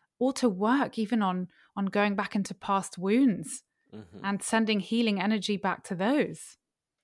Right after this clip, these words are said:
Speaker 2: Absolutely. That's why we call this a ceremony, because anything can really show up in this space.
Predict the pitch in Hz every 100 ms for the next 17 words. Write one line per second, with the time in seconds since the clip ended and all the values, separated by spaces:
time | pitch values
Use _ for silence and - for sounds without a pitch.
0 | - _ 110 107 - 123 120 107 110 110
1 | - 113 101 95 92 - - 95 92 98
2 | 95 90 - 92 - 98 95 90 82 87
3 | - 87 - - 113 123 85 78 - 101
4 | 92 80 - - - - 95 - - -
5 | - - - - -